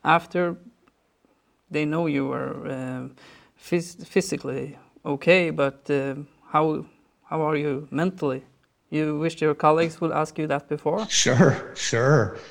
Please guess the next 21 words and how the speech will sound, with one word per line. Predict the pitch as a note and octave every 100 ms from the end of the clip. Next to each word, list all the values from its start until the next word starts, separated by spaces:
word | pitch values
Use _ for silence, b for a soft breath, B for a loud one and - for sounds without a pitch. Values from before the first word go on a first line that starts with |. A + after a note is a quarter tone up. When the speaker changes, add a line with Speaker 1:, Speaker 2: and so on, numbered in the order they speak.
| B B B _ -
Speaker 2:
But | C#3
I'll | D3
be | D3
honest, | D#3+ D#3 -
I | A#2
don't | C3 B2+
know | B2+ B2+
if | A#2+ A#2
I | A2
would | G#2 A#2
have | A2+ A2
admitted | G#2 G#2 A2 C3 C#3+
it | E3 -
to | C#3+
them | D3+ E3 F3+ F3+ -
without | C3 A#2 A#2+ A#2 -
the | A2+
video | G2+ A2+ A2+ A2 G#2 G#2+ G#2 - B B B B _ _ _ _
backing | - A#2+ A2+ A2+ A2
me | G#2
up, | G2 - -